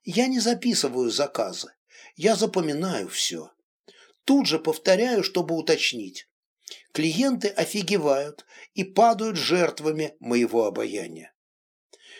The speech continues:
Хотела было сказать, что он хвостунишка, но, к счастью, не успела. Лариса, потерявшая из вида лучшего сотрудника, уже вышла на поиски. Общение с Иваном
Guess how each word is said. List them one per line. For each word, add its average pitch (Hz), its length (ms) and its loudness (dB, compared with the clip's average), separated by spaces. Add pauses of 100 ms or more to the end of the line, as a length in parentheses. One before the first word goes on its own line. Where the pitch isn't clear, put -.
Хотела 254 500 0
было 214 280 0
сказать, 196 440 0
что 233 240 0
он 226 60 0
хвостунишка, 240 920 -2 (380)
но, 170 220 -4
к - 80 -2
счастью, 233 480 0
не 151 80 2
успела. 127 640 -2 (580)
Лариса, 196 680 0 (340)
потерявшая 185 680 0
из 143 180 0
вида 160 320 0
лучшего 156 400 -2
сотрудника, 175 760 0 (220)
уже 135 280 6
вышла 131 380 0
на 120 120 0
поиски. 113 560 -4 (1160)
Общение 185 680 0
с - 100 0
Иваном 147 640 -2